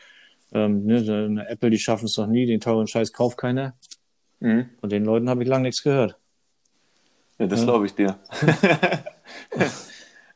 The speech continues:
Speaker 1: Und, äh,
Speaker 2: Weil, wie
Speaker 1: ja.
Speaker 2: teuer war die dann noch? Weißt du das? Hast du das so im Kopf,
Speaker 1: Waren
Speaker 2: die
Speaker 1: das
Speaker 2: Aktie?
Speaker 1: vier-, vierzig, glaub ich? Apple, Apple, vierzig?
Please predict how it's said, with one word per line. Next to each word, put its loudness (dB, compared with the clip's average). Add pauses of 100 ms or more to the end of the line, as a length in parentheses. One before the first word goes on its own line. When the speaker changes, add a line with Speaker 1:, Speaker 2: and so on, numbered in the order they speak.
(120)
Speaker 1:
Und, 2
äh, 6
Speaker 2:
Weil, 4
wie -6
Speaker 1:
ja. 0
Speaker 2:
teuer 2
war 2
die -6
dann -10
noch? -10
Weißt -12
du -18
das? -16 (220)
Hast -10
du -10
das -10
so -12
im -14
Kopf, -6 (140)
Speaker 1:
Waren -12
Speaker 2:
die -8
Speaker 1:
das -10
Speaker 2:
Aktie? -4
Speaker 1:
vier-, -12
vierzig, -8
glaub -4
ich? -8
Apple, -8 (320)
Apple, -6
vierzig? -6